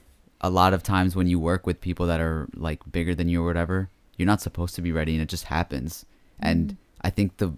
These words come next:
Speaker 1: the most magic happens when you are forced to, you know,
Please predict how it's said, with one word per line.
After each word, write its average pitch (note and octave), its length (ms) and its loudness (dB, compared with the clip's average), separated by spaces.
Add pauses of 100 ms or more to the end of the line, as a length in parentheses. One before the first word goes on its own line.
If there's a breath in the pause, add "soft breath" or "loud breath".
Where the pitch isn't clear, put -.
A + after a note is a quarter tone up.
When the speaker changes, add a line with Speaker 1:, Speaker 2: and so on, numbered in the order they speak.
(140)
Speaker 1:
the F2+ 180 0
most F2+ 380 4
magic F2+ 380 2
happens F#2+ 480 0
when F2+ 140 2
you F2+ 420 0
are E2+ 140 -2
forced F2+ 460 -4
to, F2 360 -2 (520 soft breath)
you F#2+ 120 0
know, C#2+ 320 0